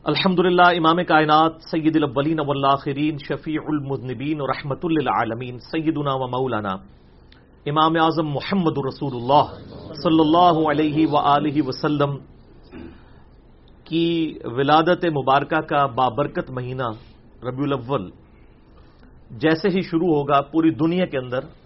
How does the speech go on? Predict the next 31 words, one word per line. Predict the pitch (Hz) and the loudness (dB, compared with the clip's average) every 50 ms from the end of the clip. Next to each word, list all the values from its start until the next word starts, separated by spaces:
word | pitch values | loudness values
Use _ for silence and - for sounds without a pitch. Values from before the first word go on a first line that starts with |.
| - - - - _ _ - | -20 -20 -20 -20 _ _ -8
تمام | - 170 160 185 202 202 180 | -6 -2 2 4 4 4 4
مکاتب | 160 147 147 147 143 139 139 151 - | 0 0 2 0 0 2 0 -6 -6
فکر | 160 147 - 151 143 | -6 -6 -6 -6 -8
کے | 123 - 123 | -6 -8 -8
لوگ | 117 123 127 127 127 - | -6 -4 -6 -6 -6 -6
اپنے | - - - 143 143 | -8 -8 -6 -6 -8
اپنے | 139 139 - 131 127 | -8 -6 -6 -8 -8
انداز | 117 107 120 120 139 147 117 107 | -6 -2 2 4 4 4 2 -2
میں | 117 117 117 113 - | -8 -10 -10 -8 -2
آپ | 127 131 135 135 - | 0 2 2 0 -2
صلی | - 156 135 131 | -6 -10 -6 -6
اللہ | 127 123 127 127 131 123 123 120 117 | -6 -4 -2 -2 -2 -2 -2 -6 -6
علیہ | 117 120 113 123 127 | -6 -6 -8 -8 -6
وآلہ | 123 120 117 113 113 120 120 | -2 0 0 0 -2 -4 -10
وسلم | 113 113 110 - 127 123 123 131 131 131 - - - - - - - - - - - | -10 -12 -8 -8 -8 -6 -6 -8 -8 -8 -12 -20 -20 -20 -20 -20 -20 -20 -20 -20 -12
کے | - 143 | -12 -10
ساتھ | 135 - 143 139 139 139 - | -2 2 2 2 2 2 -4
اپنی | 139 139 - 139 135 | -8 -8 -8 -12 -8
محبت | 127 113 - - 123 110 151 151 147 - | -8 -8 -8 -8 -8 -4 -4 -4 -4 -2
کا | - 135 135 139 - - | -2 -2 -2 -2 -4 -10
اظہار | 127 101 - 107 110 120 127 | -12 -12 -6 -2 0 0 0
کریں | 131 - 131 127 135 135 127 | 0 -4 -8 -8 -8 -8 -8
گے۔ | 123 123 123 - - - - - - - - - - - - - - _ - | -10 -10 -10 -14 -20 -20 -20 -20 -20 -20 -20 -20 -20 -20 -20 -20 -20 _ -8
محافل | 123 120 120 139 143 139 - 156 143 151 | -4 -2 0 0 0 0 0 -2 0 0
میلاد | 143 135 131 123 127 135 147 | 0 0 0 2 4 4 2
بھی | 139 139 151 151 | 2 0 -2 -2
ہوں | 139 139 139 139 | 0 -2 -2 -2
گی، | 131 135 135 135 - - - - - - - | -4 -6 -8 -8 -12 -18 -20 -20 -20 -14 -12
اسی | 143 135 - 156 | -12 -6 -6 -6
طریقے | - 156 143 139 - 151 143 | -6 -6 -8 -6 -6 -6 -6
سے | 147 - 143 135 135 | -4 -4 -4 -4 -4